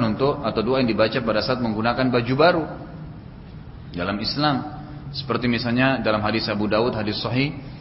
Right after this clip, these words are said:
seseorang kalau menggunakan baju baru, dia sebaiknya mengucapkan, "Allahumma inni as'aluka khairahu wa khaira ma suni'a lahu wa a'udzubika min syarri wa syarri ma suni'a lahu." "Ya Allah, aku minta kebaikannya dan kebaikan bahan-bahannya baju ini,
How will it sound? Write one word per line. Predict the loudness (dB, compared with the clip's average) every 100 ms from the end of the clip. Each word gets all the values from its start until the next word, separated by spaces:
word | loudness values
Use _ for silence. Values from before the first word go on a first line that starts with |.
| -12 -8
seseorang | -2 2 4 4
kalau | 4 2
menggunakan | 2 2 2 2
baju | 2 0
baru, | 2 2 2
dia | 2
sebaiknya | 0 0 0 0
mengucapkan, | 0 -2 -2 -2 -2 0 0 -2 -8 -12 -14 -12 -6
"Allahumma | 0 0 2
inni | 0 -2 -2
as'aluka | -6 -4 -4 -2 -4
khairahu | -2 0 0 0 0
wa | -2
khaira | 0 0 0
ma | 0 -2
suni'a | -2 -2 0 0
lahu | -2 0 0
wa | 2
a'udzubika | 0 0 -2 -2
min | -2
syarri | -2 -2 0 0
wa | -2
syarri | -2 -2 0
ma | 0
suni'a | 0 0 0 4
lahu." | 4 2 -2 -8 -12 -14 -14 -14 -6 2
"Ya |
Allah, | 4 6 6
aku | 4
minta | 4 4 2
kebaikannya | 2 2 2 2 2
dan | 4 2 2
kebaikan | 0 0 2 2 4
bahan-bahannya | 2 2 2 2 2 2 2
baju | 2 0
ini, | 0 2 0